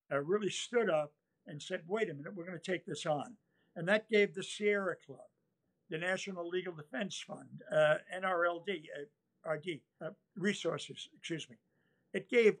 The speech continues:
all of these groups the, I don't wanna say the guts, it gave them a path to follow, if you will.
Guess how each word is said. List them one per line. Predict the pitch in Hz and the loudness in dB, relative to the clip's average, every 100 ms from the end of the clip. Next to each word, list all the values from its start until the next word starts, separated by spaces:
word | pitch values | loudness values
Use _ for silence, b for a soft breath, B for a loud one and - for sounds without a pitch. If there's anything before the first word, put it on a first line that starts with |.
| - | 2
all | 233 226 | 2 4
of | 190 | 0
these | 208 165 | -2 -6
groups | - 180 196 - - - - _ _ _ _ _ 123 | -6 0 0 0 -10 -12 -14 _ _ _ _ _ -10
the, | 160 160 160 156 151 147 - _ _ _ _ _ _ | -2 0 -2 -4 -10 -12 -16 _ _ _ _ _ _
I | 151 | -6
don't | 185 | -2
wanna | 196 | -2
say | 180 208 | 0 0
the | 175 | 0
guts, | 156 165 139 - - | 2 0 0 -6 -12
it | 185 | -2
gave | 214 214 | 6 6
them | 214 202 | 6 0
a | 160 | -2
path | - - 202 180 170 _ | -4 2 4 4 0 _
to | 165 | -10
follow, | - 208 170 151 131 120 _ _ _ _ | -6 2 4 4 0 -14 _ _ _ _
if | - - | -12 -6
you | 160 | -6
will. | 147 147 135 | -2 0 0